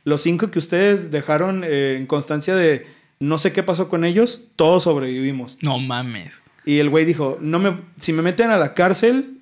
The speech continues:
Speaker 1: ustedes al año que viene me tienen que dar servicios médicos porque tengo cáncer. Y muchos de nosotros ya morimos, pero vivimos nuestra vida como quisimos,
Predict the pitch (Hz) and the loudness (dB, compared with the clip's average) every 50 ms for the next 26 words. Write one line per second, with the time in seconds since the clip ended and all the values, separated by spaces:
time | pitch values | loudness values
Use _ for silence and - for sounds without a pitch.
0 | _ - 156 143 - - 175 180 190 180 196 - 156 151 147 151 160 185 202 202 | _ -8 -8 -8 -4 0 2 2 2 2 0 -2 -2 0 0 2 0 0 -2 -2
1 | 185 160 165 180 196 202 180 160 - 160 160 170 165 160 175 175 165 170 165 156 | 0 0 0 0 0 -2 -4 -4 -4 -4 -2 -2 -2 -2 -2 -4 -2 -4 -6 -6
2 | 165 156 160 151 165 160 160 156 - 147 147 - 135 117 131 110 - 143 143 139 | -6 -8 -6 -6 -4 -4 -4 -4 -6 -8 -8 -8 -10 -10 -10 -8 -8 -6 -8 -6
3 | - 147 139 131 135 120 117 - _ _ _ _ - 151 151 160 147 - 160 160 | -6 -8 -8 -8 -10 -14 -16 -18 _ _ _ _ -6 -4 -2 -2 -2 -2 -2 -2
4 | 151 143 139 143 - 151 156 139 160 151 151 147 143 139 135 131 131 - 151 139 | -2 -2 -4 -6 -4 -4 -4 -2 -2 -2 -2 -4 -4 -6 -6 -8 -8 -8 -6 -6
5 | 139 139 135 147 160 170 170 160 165 156 143 139 151 170 175 175 170 143 131 120 | -4 -4 -4 -4 -4 -4 -6 -6 -6 -4 -2 0 0 0 0 -2 -2 -4 -4 -6
6 | - 127 143 147 151 175 202 220 214 208 - | -8 -6 -6 -6 -4 -4 -6 -6 -8 -10 -14